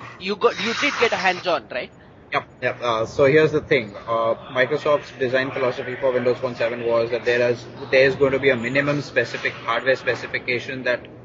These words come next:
Speaker 2: all manufacturers have to subscribe to.
Speaker 1: Ah,
Speaker 2: So, you
Speaker 1: okay.
Speaker 2: know, what I said was the one gigahertz processor, that's a specification by Microsoft that, you know what, if you want to be a partner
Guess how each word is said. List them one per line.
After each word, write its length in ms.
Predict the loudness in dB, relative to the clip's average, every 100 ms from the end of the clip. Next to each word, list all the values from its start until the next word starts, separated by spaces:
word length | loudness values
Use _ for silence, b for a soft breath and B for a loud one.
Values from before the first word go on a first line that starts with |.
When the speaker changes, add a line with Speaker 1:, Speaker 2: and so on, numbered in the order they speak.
| -8 2
Speaker 2:
all 200 | 6 6
manufacturers 840 | 4 0 0 -2 -2 -2 -2 -2 -2
have 160 | -2 -2 0
to 140 | 0
subscribe 600 | 2 0 0 -2 -2 -4 -10
to. 160 | -14 -16 -20 -12
Speaker 1:
Ah, 240 | -6 -2
Speaker 2:
So, 60 | 2
you 100 | 2
Speaker 1:
okay. 80 | 2
Speaker 2:
know, 140 | -2 -4 -10 -4
what 120 | 2
I 100 | 4
said 280 | 4 4 4
was 260 | 6 4 2
the 100 | 0
one 240 | -2 -2
gigahertz 400 | -2 2 4 2 0
processor, 440 | -4 -2 -2 0
that's 280 | 0 0 -4
a 100 | -4
specification 800 | 0 0 0 -2 0 0 0 -2
by 160 | 0
Microsoft 580 | 0 -2 -6 -6 -4 -2
that, 100 | -4
you 80 | -4
know 80 | -4
what, 160 | -4
if 80 | -4
you 80 | -6
want 120 | -6
to 60 | -4
be 60 |
a 40 | -4
partner 480 | -4 -4 -4 -4